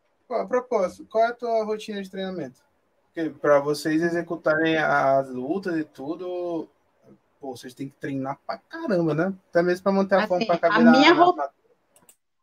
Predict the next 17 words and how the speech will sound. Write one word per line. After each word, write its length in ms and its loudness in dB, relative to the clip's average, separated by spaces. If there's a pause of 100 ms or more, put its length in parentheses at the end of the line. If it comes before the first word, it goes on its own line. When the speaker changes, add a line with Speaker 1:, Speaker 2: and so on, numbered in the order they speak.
(360)
Speaker 2:
assim, 340 -2
a 80 4
minha 280 6
rotina 480 4
de 80 2
treinamento, 1000 -4 (500)
eu 240 2
tava 380 8
treinando, 880 0 (120)
só 440 2 (120)
que 480 -4
eu 100 2
dei 100 2
uma 160 -4
parada 460 4
porque 280 -8
eu 260 -2